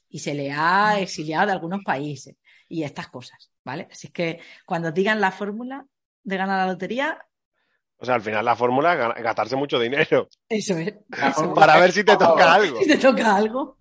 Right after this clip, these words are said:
Speaker 4: La fórmula es robar, ¿no? O sea, al final robar, gana seguro, pues
Speaker 1: Eh, en-,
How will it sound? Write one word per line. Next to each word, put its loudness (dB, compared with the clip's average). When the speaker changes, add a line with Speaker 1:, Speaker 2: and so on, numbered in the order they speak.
Speaker 4:
La -2
fórmula 0
es -4
robar, 0
¿no? -6
O -8
sea, -14
al -16
final -4
robar, 2
gana 0
seguro, -6
pues -6
Speaker 1:
Eh, 2
en-, 2